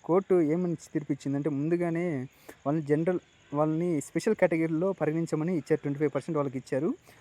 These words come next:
So అక్కడ ఏం జరిగిందంటే ఇక్కడ నిన్న ఈవెంట్ జరిగినప్పుడు, నిన్న ఈవెంట్ జరిగినప్పుడు వాళ్ళని, ఆ, జనరల్, జనరల్ అభ్యర్థులుగా తీసుకోవడం ద్వారా వారు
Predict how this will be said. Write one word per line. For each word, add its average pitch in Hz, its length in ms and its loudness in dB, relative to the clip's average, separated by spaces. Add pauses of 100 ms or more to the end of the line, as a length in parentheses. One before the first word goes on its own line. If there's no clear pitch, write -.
(220)
So 220 340 10
అక్కడ 202 300 2
ఏం 185 240 4
జరిగిందంటే 180 640 0
ఇక్కడ 175 480 0
నిన్న 143 140 -2
ఈవెంట్ 160 320 0
జరిగినప్పుడు, 151 840 -2 (1700)
నిన్న 165 80 0
ఈవెంట్ 185 400 4
జరిగినప్పుడు 175 460 0
వాళ్ళని, 156 680 0 (500)
ఆ, 170 200 4
జనరల్, 160 840 2
జనరల్ 175 300 4
అభ్యర్థులుగా 156 880 2 (340)
తీసుకోవడం 165 460 4
ద్వారా 147 500 0 (580)
వారు 156 480 4